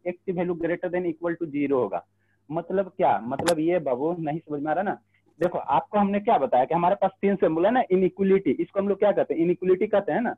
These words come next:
ठीक है। तो एक greater than symbol होता है बाबू, एक less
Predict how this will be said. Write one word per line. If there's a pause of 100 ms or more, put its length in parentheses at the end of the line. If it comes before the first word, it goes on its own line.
(340)
ठीक
है। (240)
तो
एक
greater
than
symbol
होता
है
बाबू,
एक
less